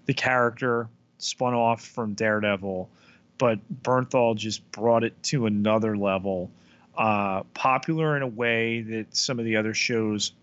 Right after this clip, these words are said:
weren't, and just such a different story, such a different type of story from the other genres we had been told, uh,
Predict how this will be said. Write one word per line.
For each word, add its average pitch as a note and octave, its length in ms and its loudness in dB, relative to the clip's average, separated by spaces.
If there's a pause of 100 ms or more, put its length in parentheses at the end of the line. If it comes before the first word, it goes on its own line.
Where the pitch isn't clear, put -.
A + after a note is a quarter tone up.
(160)
weren't, G2 560 -2 (500)
and A2+ 640 0 (460)
just - 420 -2 (140)
such - 480 0
a D3+ 60 0
different A#2 580 -4 (260)
story, G2+ 960 -4 (340)
such - 380 -2
a D3+ 60 0
different C3 500 -4
type D3+ 400 -2
of G#2+ 140 -6
story G2 680 -6 (920)
from C#3+ 120 -4
the B2 120 2
other A#2+ 180 2
genres A2 760 0
we A#2+ 240 -2
had G#2 100 0
been G2+ 140 -2
told, G#2 520 -2 (520)
uh, F#2+ 420 -4